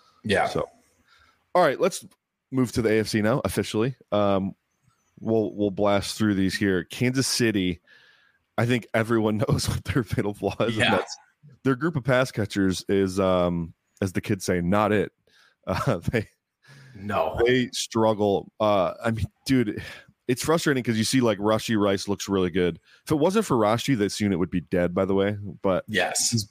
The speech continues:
Speaker 2: he's been good enough, even on his limited snaps, that, like, he kinda elevates them a little bit. But, like, M V S, like, they're paying that dude ten million dollars and he does nothing.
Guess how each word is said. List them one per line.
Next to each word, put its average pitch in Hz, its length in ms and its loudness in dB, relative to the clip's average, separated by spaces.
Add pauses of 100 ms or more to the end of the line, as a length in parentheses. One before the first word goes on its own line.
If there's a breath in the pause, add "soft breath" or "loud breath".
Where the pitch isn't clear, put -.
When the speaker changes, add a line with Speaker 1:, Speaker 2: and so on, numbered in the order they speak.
Speaker 2:
he's 123 240 2
been 117 200 -2
good 110 160 0
enough, 107 320 0
even 104 180 0
on 95 80 0
his 95 160 -2
limited 95 340 0
snaps, 90 360 -2
that, - 120 -4
like, 87 180 -2
he 95 140 -2
kinda 95 300 -2
elevates 95 380 0
them 92 140 -2
a 82 40 0
little 104 220 0
bit. 143 220 -2
But, 95 100 -4
like, 92 280 0 (520 soft breath)
M 131 180 2
V 110 200 2
S, 104 300 2
like, 101 140 -6
they're 135 100 -2
paying 135 200 0
that 104 100 0
dude 90 160 -6
ten 113 260 -2
million 104 280 2
dollars 85 440 0
and 87 120 -2
he 98 120 0
does 82 420 -2
nothing. 98 640 -2